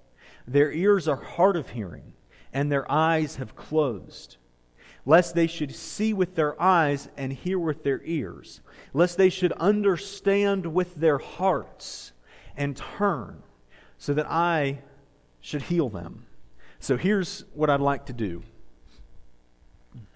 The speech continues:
And for those of you that would be joining us on our podcast later, you really ought to ju-, jump over on the YouTube so you can see me making a fool of myself here. Um, here's what I'm going to describe that of, of what s-,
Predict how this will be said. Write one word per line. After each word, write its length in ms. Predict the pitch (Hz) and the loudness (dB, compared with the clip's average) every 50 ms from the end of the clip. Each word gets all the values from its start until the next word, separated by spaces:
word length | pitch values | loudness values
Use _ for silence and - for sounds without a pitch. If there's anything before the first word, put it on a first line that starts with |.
| _ _ _ _ - - - - - - - - - - - - - - - - - - - - - - - - - - | _ _ _ _ -20 -20 -18 -18 -16 -16 -18 -18 -18 -20 -20 -20 -20 -20 -20 -20 -20 -20 -20 -20 -20 -20 -20 -16 -10 -8
And 120 | 127 117 | -4 2
for 80 | 139 147 | 4 6
those 180 | 170 175 156 | 6 6 6
of 80 | 160 151 | 2 0
you 120 | 170 170 | 0 2
that 80 | 156 151 | 2 0
would 120 | 139 127 | 0 -2
be 60 | 127 | -2
joining 280 | 127 123 143 151 151 147 | -2 0 2 2 2 2
us 140 | 143 - - | 0 0 0
on 80 | 131 | 0
our 80 | 123 120 | -2 -2
podcast 640 | - - - 147 143 135 - - 135 135 - - | -4 -2 -2 -2 -2 -2 0 0 2 2 2 2
later, 240 | 135 131 131 135 131 | 2 4 4 4 2
you 120 | 120 117 120 | 0 -2 0
really 200 | 131 143 143 135 | 2 2 4 4
ought 100 | 127 127 | 4 2
to 80 | 123 | 0
ju-, 240 | 113 110 120 131 127 - 131 | 0 2 2 2 2 0 -2
jump 200 | 131 120 117 147 | -4 -2 0 -2
over 200 | 131 120 123 120 | -2 0 0 0
on 140 | 120 117 | 0 0
the 200 | 113 110 117 123 | 0 0 -2 -2
YouTube 220 | 117 - - 110 101 | -4 -4 -6 -6 -4
so 100 | - 117 | -4 -4
you 60 | 107 | -4
can 140 | 110 104 - | -4 -4 -4
see 180 | - - 117 | -2 -2 0
me 240 | 110 110 110 110 110 - - - - - - - - | 0 0 0 0 -2 -6 -12 -20 -20 -20 -16 -6 -2
making 280 | 120 117 113 - 113 | 0 0 0 0 -2
a 40 | 101 | -6
fool 240 | 98 - 123 120 110 | -4 -4 -4 -2 -2
of 40 | 98 | -2
myself 440 | 95 95 92 - 101 95 95 - - | -2 -4 -6 -4 -4 -4 -4 -4 -6
here. 240 | 95 95 98 110 110 - - - - - - - - | -6 -6 -6 -6 -8 -12 -20 -20 -20 -20 -20 -10 -4
Um, 240 | 117 117 110 110 104 | 0 0 0 0 -2
here's 300 | - - 165 175 160 165 | -2 -2 0 0 0 2
what 100 | 165 160 | 2 2
I'm 100 | 156 139 | 0 0
going 200 | 143 151 147 139 | -2 -4 -4 -4
to 80 | - | -6
describe 560 | 123 123 - - - 139 131 123 117 110 104 | -8 -8 -8 -6 -2 0 2 2 2 2 2
that 180 | 110 110 104 - - - - - | 0 0 -2 -4 -8 -18 -10 -6
of, 180 | - 120 113 127 | -6 -6 -6 -6
of 560 | - 135 127 - - 117 - - 123 117 110 | -8 -8 -6 -6 -8 -8 -4 -4 -4 -4 0
what 600 | 120 139 147 143 139 - - - - - - _ _ _ _ _ _ _ _ _ _ _ - | 4 6 6 6 6 2 -8 -20 -20 -20 -20 _ _ _ _ _ _ _ _ _ _ _ -16
s-, 220 | - - - | -14 -10 -8